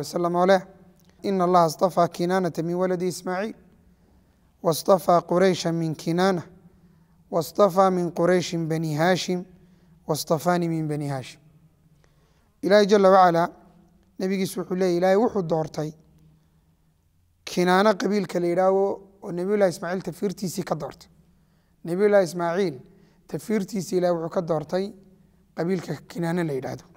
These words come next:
Reer Kinaanana Ilaahay wuxuu ka doortay Quraysh.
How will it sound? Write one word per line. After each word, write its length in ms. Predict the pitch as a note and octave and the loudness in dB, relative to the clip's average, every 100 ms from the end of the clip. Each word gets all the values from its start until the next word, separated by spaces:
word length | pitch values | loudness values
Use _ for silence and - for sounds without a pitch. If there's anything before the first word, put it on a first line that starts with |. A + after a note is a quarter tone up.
| _ _ _ _ _ _ _ _ _ _ - | _ _ _ _ _ _ _ _ _ _ 0
Reer 180 | F#3+ G#3+ | 4 4
Kinaanana 500 | - F#3+ F#3 F#3+ G3 | 2 -2 -2 -2 -2
Ilaahay 240 | F#3+ F3+ F#3 | 0 2 2
wuxuu 220 | F#3 F3 | 0 -4
ka 120 | - | -4
doortay 540 | E3+ E3+ D#3+ F3+ F3 - _ _ _ _ _ _ - | -2 -2 -2 -6 -6 -8 _ _ _ _ _ _ -2
Quraysh. 540 | D#3+ D3+ C3+ - - | 0 2 0 -6 -10